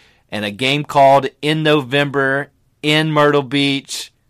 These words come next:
is gonna be called differently than <laughs> a game in March. But so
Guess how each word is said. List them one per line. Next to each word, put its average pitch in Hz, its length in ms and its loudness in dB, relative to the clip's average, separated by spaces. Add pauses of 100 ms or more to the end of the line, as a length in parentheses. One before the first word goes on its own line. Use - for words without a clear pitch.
(120)
is 117 140 -10
gonna 135 200 -6
be 131 120 -6
called 127 320 0
differently 117 720 -4 (340)
than 113 560 -6 (840)
<laughs> - 920 -16
a 123 80 -4
game 131 320 -2
in 131 140 -2
March. 117 500 0
But 104 220 -6 (1600)
so 151 420 0